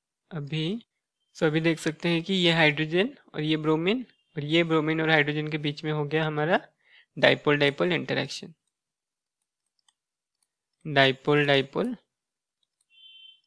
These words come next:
इंटरेक्शन, डाइपोल डाइपोल इंटरेक्शन कब होता है? जब, जब किसी मॉलिक्यूल के पास परमानेंट डाइपोल हो और इन दोनों के पास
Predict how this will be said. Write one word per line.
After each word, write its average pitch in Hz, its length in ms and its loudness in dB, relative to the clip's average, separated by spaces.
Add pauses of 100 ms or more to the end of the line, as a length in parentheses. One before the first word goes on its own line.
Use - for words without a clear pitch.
(920)
इंटरेक्शन, 147 640 -2
डाइपोल 143 340 4
डाइपोल 165 300 0
इंटरेक्शन 160 440 -4
कब 165 220 2
होता 175 240 -2
है? 240 120 2 (680)
जब, 156 420 4 (1080)
जब 160 200 2
किसी 180 200 -4
मॉलिक्यूल 156 540 0
के 170 100 -2 (120)
पास 160 300 4 (340)
परमानेंट 151 460 4
डाइपोल 135 340 0
हो - 140 -14 (400)
और 143 100 2
इन 151 160 0
दोनों 147 280 2
के 170 100 2
पास 165 380 4